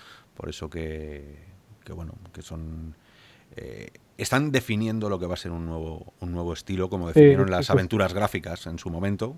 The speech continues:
Speaker 1: que salió, no existía antes. Pues seguramente haya cortos que definan un, un, un estilo, ¿no? El, el corto este de, del Puerco Espín,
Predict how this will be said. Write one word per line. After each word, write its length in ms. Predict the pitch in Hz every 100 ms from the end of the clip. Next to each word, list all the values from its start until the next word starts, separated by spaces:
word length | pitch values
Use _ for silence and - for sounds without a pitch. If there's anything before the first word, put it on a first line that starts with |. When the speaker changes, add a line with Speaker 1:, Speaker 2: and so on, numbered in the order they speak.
| -
Speaker 1:
que 100 | -
salió, 360 | - 85 90 113
no 120 | 92
existía 420 | - 92 92 92
antes. 260 | 104 117 131 - - - - - -
Pues 140 | -
seguramente 580 | 82 85 85 85 92 90
haya 280 | 95 90 82 82 - -
cortos 540 | 95 - 87 82 -
que 100 | -
definan 520 | 82 82 98 90 85 85
un, 200 | 82 85
un, 160 | 82
un 120 | 87 82
estilo, 340 | - 110 85
¿no? 240 | 92 127 - 101
El, 260 | 85 82 -
el 140 | 85
corto 260 | 90 82 85
este 200 | - 82
de, 380 | 80 80 80 - _ - _ _ _ -
del 480 | 80 80 78 80 78
Puerco 300 | 90 80 82
Espín, 380 | - 104 101